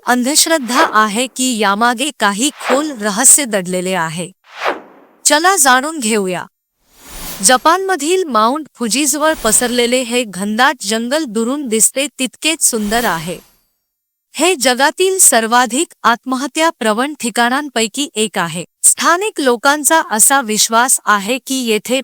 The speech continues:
प्राचीन काळापासून दुष्ट आत्मे राहतात, जे लोकांना येथे आणतात आणि त्यांचा मृत्यू करतात.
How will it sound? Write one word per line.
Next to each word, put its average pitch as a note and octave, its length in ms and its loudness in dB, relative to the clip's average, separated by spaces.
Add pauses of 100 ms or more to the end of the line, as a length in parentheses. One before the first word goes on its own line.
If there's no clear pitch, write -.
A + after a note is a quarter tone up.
प्राचीन A#3 540 0
काळापासून A#3 840 2
दुष्ट C#4+ 360 0
आत्मे A#3 420 -2
राहतात, F#3 440 -2 (440)
जे E4+ 240 0
लोकांना C4+ 500 2
येथे A#3+ 400 -2
आणतात G3+ 520 0 (120)
आणि A3 340 0
त्यांचा A#3 380 2
मृत्यू A3+ 440 -4
करतात. F3 420 -4